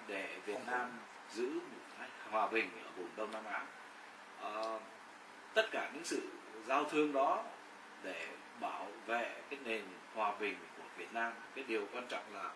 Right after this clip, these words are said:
Speaker 1: để bảo vệ hòa bình, chứ Việt Nam không có muốn gây chiến bất cứ quốc gia nào. Và cái tình hữu nghị này, nhớ về cuộc chiến Việt Nam xa xưa thì người Nga qua các thời đại đã ủng hộ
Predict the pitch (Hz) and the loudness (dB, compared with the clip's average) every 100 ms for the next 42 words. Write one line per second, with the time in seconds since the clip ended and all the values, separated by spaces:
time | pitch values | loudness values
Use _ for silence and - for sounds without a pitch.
0 | - 90 - - - - - - - - | -4 -4 -4 -4 -4 -6 -4 -2 -2 -4
1 | - 135 135 143 107 110 113 - 123 110 | -6 -4 -4 -2 -2 2 0 0 -4 -4
2 | 104 113 117 110 113 135 113 110 117 120 | -4 -4 -4 -4 -6 0 0 2 0 -2
3 | 151 - 139 139 120 131 110 - - - | -4 -2 0 2 0 2 2 0 -4 -6
4 | - - - - - - - - 113 110 | -12 -14 -12 -12 -14 -14 -14 2 6 8
5 | 113 117 - - - - 185 147 123 120 | 8 6 2 -8 -12 0 4 4 4 2
6 | 165 220 175 120 - 117 110 107 110 110 | 2 4 2 2 2 2 2 0 -4 -6
7 | 113 127 160 220 143 117 107 - 104 - | -2 2 2 2 4 4 4 0 -2 0
8 | 160 - - 135 139 135 131 - 135 127 | -2 0 0 0 0 2 2 4 2 2
9 | 117 110 101 - - 107 107 110 104 92 | 0 -2 -2 -10 -12 -4 4 6 4 0
10 | - - - - - 117 139 139 135 - | -10 -12 -14 -14 -4 6 10 10 8 2
11 | - - - - - - - 139 147 147 | -6 -12 -14 -14 -14 -14 -4 4 4 6
12 | 165 - 113 107 98 92 - - - - | 2 2 0 2 0 -4 -4 -4 0 0
13 | - 104 - - | 0 -4 -2 -4